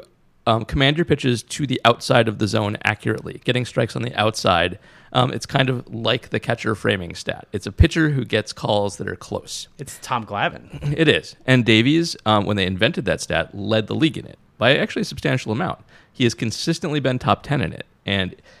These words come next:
Speaker 1: if you look at the leaderboard, you can kinda see what the Brewers look for in free
Speaker 2: Hmm.
Speaker 1: agent starters, because the other guy that appears on it all the time is Wade Miley.
Speaker 2: <laughs> Oh my gosh.
Speaker 1: Um, he was directly below Zach Davies in the offseason this year. And so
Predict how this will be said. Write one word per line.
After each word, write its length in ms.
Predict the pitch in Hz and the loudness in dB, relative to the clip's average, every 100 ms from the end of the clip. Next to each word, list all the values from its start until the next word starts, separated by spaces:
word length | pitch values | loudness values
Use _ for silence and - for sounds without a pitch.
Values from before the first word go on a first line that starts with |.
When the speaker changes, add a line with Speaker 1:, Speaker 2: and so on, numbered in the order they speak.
| _ | _
Speaker 1:
if 160 | - - | -6 -4
you 60 | |
look 160 | 104 131 | -2 -2
at 80 | 113 | -2
the 60 | |
leaderboard, 560 | 110 202 160 92 82 73 - | -4 0 -2 -2 -4 -4 -8
you 120 | 120 | -4
can 140 | 143 160 | -2 -2
kinda 260 | 151 165 165 | 0 0 0
see 120 | 147 | 0
what 160 | 135 127 | -2 -2
the 60 | |
Brewers 440 | 101 123 131 117 98 | -2 4 4 4 0
look 220 | 101 - | -4 -4
for 380 | - 95 87 107 - | -4 0 0 0 -4
in 280 | 98 92 95 | -6 -4 -4
free 200 | 95 104 | 0 2
Speaker 2:
Hmm. 60 | |
Speaker 1:
agent 260 | 104 90 - | 2 0 -6
starters, 380 | - 214 143 - | 0 0 0 -6
because 340 | - - 95 | -10 -4 -4
the 140 | - - | -4 -4
other 200 | 190 147 | 0 0
guy 180 | 110 90 | 2 2
that 120 | 87 | 0
appears 320 | 87 - 87 | -6 -6 -6
on 140 | 85 101 | -4 -6
it 80 | |
all 160 | - - | -6 -4
the 100 | 131 | -4
time 380 | - 95 95 110 | -2 -2 -2 -2
is 140 | 123 127 | -6 -4
Wade 300 | 104 90 85 | -2 -2 2
Miley. 360 | 160 139 165 | 2 4 0
Speaker 2:
<laughs> 40 | 147 | -4
Oh 20 | |
my 140 | 139 | -12
gosh. 540 | 147 151 - - - - - | -14 -16 -16 -16 -16 -18 -2
Speaker 1:
Um, 340 | 123 117 107 - | 4 4 4 -2
he 200 | 110 113 | -2 0
was 220 | 107 107 - - | 2 0 -2 -12
directly 380 | 101 113 - 127 | -2 0 0 -4
below 400 | 107 110 123 175 | 0 0 4 4
Zach 260 | 113 92 | 4 0
Davies 400 | 92 87 87 92 | 0 -2 -2 -4
in 100 | - | -4
the 80 | 92 | -4
offseason 480 | 90 78 - 87 95 | -2 -4 -2 -4 -2
this 160 | 175 - | -4 -6
year. 220 | - - - - - - | -10 -10 -18 -20 -20 -4
And 400 | 120 117 113 107 | 0 4 2 0
so 220 | - 117 | 2 2